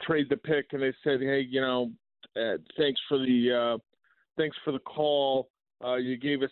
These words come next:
something to consider here, but we're gonna stay put." I, we, there's no, absolutely no way in, of knowing. Um,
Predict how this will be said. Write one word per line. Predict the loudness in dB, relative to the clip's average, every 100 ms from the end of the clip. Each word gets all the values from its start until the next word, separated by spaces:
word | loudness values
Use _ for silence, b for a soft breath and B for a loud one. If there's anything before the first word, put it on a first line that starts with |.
| -2
something | -4 -4 -8
to | -8
consider | -6 -6 0 0 0
here, | 0 0
but | 0 0
we're | 0 -2
gonna | -4 -6
stay | -2 -2 0
put." | 0 0 -2 b b -6
I, | -4
we, | -2 0 -2 -2
there's | -4 -2
no, | -2 -4 _ _
absolutely | -6 -4 -2 -2 2
no | 2
way | 2 2
in, | 0 -2 -4 -2
of | -2 0
knowing. | -2 0 2 2 0 -6 _ _ _ -4
Um, | 0 0 -2 -6